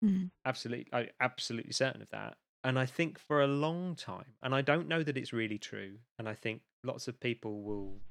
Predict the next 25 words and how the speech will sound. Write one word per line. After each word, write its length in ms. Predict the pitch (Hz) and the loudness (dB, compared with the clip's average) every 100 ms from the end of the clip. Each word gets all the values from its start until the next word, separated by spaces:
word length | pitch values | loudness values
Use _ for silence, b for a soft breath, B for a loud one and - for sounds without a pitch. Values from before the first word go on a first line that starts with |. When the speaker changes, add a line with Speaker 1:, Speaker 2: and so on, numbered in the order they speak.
| - | -6
Speaker 2:
will 160 | 104 98 | -8 -4
reassure 420 | 107 104 - 107 | -4 -4 -6 -6
me 80 | 101 | -6
that 180 | 113 | -10
it's 160 | 107 - | -12 -8
not 180 | 107 101 | -8 -6
really 200 | 110 101 | -6 -6
the 80 | 101 | -8
case, 400 | - 127 101 101 _ - | -2 -2 -2 -6 _ -2
and 120 | 131 | 2
have 180 | 123 123 | 4 2
done, 300 | - 98 113 - | 0 -6 -10 -2
that 180 | 131 - - | 0 0 2
if 320 | 156 165 - - | 4 4 -4 2
I 380 | 151 143 147 139 - _ | 6 6 6 2 -6 _
take 360 | - 143 139 - _ | 2 4 4 0 _
pills 520 | - 135 135 107 104 - | 0 4 4 2 -4 -6
to 100 | 110 | -6
change 420 | - 123 117 110 | 0 2 2 0
my 220 | 113 110 - - | -2 -2 -2 2
brain 340 | 123 120 117 | 4 4 0
chemistry, 920 | - 107 101 98 - - 98 110 107 - _ - | -4 -4 -4 -6 -8 -10 -12 -12 -12 -16 _ -2
I 540 | 127 127 135 135 135 | 0 2 2 2 0
will 300 | 127 127 127 123 | -2 0 0 -2
stop 580 | - - - 135 139 | -6 -4 -2 0 -2